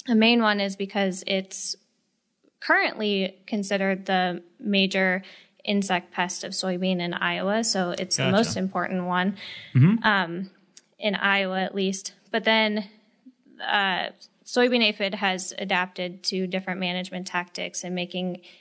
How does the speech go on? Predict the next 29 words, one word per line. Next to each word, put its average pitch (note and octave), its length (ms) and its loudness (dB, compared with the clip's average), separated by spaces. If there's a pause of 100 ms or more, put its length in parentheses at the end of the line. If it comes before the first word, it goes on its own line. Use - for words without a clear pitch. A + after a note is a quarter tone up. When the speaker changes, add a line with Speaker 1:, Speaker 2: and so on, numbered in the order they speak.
(120)
Speaker 1:
and F#3 280 0
is F#3+ 160 -2
making F#3+ 360 0
it - 200 -6
pretty F#3 200 -2
difficult F#3 500 -4
for F#3 160 -4
farmers F3+ 540 -2
to F3+ 480 -4 (160)
manage F#3 460 0
the A3 100 -6
pest. - 580 -2
So, G3+ 400 0 (480)
um, F#3+ 240 2
you G3 140 -2
touched A#3 320 0
on G3 260 -2 (160)
pest G3 260 -2
resistance F3+ 720 -8
and A#3+ 200 6
Speaker 2:
Right. A#3 80 4
Speaker 1:
host F#3+ 240 0
resistance, G#3 800 -2 (160)
<laughs> - 160 -20
and, G#3 460 2 (300)
um, G3+ 280 0
soybean C4 360 2
aphid A3+ 300 2
is G3 320 -2